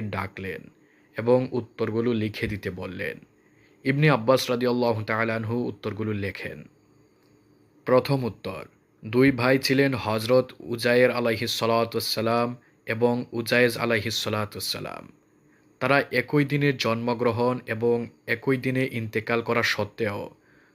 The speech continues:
উজায়েজ আলাইহিস সালাতু ওয়াস সালাম হযরত উজায়ের আলাইহিস সালাতু ওয়াস সালাম থেকে একশত বছরের বড় হওয়ার কারণ হলো, মানুষকে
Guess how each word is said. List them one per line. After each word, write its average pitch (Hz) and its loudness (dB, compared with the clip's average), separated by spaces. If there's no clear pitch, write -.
উজায়েজ 127 4
আলাইহিস 120 0
সালাতু 120 0
ওয়াস 117 -4
সালাম 120 0
হযরত 120 2
উজায়ের 127 2
আলাইহিস 117 0
সালাতু 113 -2
ওয়াস 110 -8
সালাম 113 -2
থেকে 117 -4
একশত 120 0
বছরের 110 -2
বড় 104 -2
হওয়ার 110 -4
কারণ 107 -4
হলো, 98 -10
মানুষকে 123 2